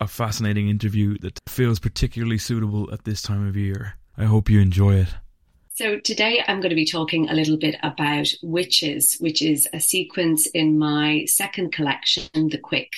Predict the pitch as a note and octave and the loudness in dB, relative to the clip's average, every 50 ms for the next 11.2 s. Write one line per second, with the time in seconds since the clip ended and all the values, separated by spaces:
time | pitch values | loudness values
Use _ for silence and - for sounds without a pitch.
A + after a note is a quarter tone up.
0 | - - _ - D#3 - - - - - - D#3 D3+ C#3+ D3+ C#3+ - - - - | -18 -10 _ -8 -6 -6 -8 -8 -10 -6 -8 -6 -4 -2 -2 0 -2 -2 -2 -2
1 | C#3+ C#3 C#3+ D3+ D3 D3+ C#3+ C#3+ D3 - - - D#3 C3+ C#3 - - - - D#3+ | -4 -2 -2 -2 -2 -2 -2 -2 -2 -4 -2 -2 -2 -2 0 -2 -4 -2 0 0
2 | D#3 D3+ - - D#3 C#3+ C#3 - C#3+ C3+ C3+ - - D3+ C#3 C#3 C3+ - - D#3 | -2 -2 0 -4 -4 -4 -2 -2 -4 -4 -4 -4 -6 -4 -4 -4 -4 -4 -4 -2
3 | C#3+ C#3 C3+ C3+ C#3 C#3 - - - - - - - - - - _ _ _ _ | 0 0 0 -2 -4 -6 -10 -12 -10 -8 -8 -8 -8 -10 -12 -16 _ _ _ _
4 | - F3+ F3+ F3 F#3 F3 - - - G#3 A3 A3+ C4+ C#4+ D4+ E4 D#4+ - D4+ C4+ | -4 -2 0 0 -2 -2 -2 -2 -2 -2 0 2 2 2 2 2 0 -2 -2 0
5 | C4 B3+ B3 - - B3+ B3+ - C4+ B3+ B3+ B3 - - - F#3 F#3 F3+ F3+ F#3 | 0 0 0 0 -2 -2 -2 -2 -2 -2 -2 -4 -8 -8 -4 -2 -2 0 0 0
6 | F3+ - - E3 - - - - - F3+ F3 F3 F3 E3+ - F3 - - E3 D#3+ | -2 -2 -2 -4 -6 -6 -8 -6 -2 -2 0 0 -2 -2 -4 -6 -2 0 0 0
7 | D#3 D#3 D#3 D#3 D3+ D3+ C#3 - E3+ F#3 G3+ G#3 G#3+ G3+ F#3+ F3+ - - F3+ E3+ | 2 2 2 2 2 0 0 0 -2 -2 0 -2 -2 -4 -4 -8 -6 -4 -2 0
8 | E3 - - D3+ D#3 D3+ - E3+ D#3 D#3 - E3 D3+ - D#3 D3+ D3+ C#3+ - - | 0 0 0 -2 -4 -4 -4 -6 -6 -4 -4 -4 -4 0 2 0 0 0 0 -2
9 | D#3 D3 D3 C#3+ - - - - - - - - - - - _ E3+ F3 F3 F3 | -2 -2 0 -2 -4 -2 -2 -2 -2 -4 -6 -10 -12 -12 -6 _ 0 0 2 2
10 | F3+ F3+ F3 F#3 - G#3 G3+ - - F#3+ E3+ - - - - E3 D#3+ D#3+ D#3 D#3 | 2 2 2 0 0 -2 0 0 0 0 -2 -4 -4 -2 0 2 2 4 4 4
11 | D#3 D3+ D3+ | 4 2 0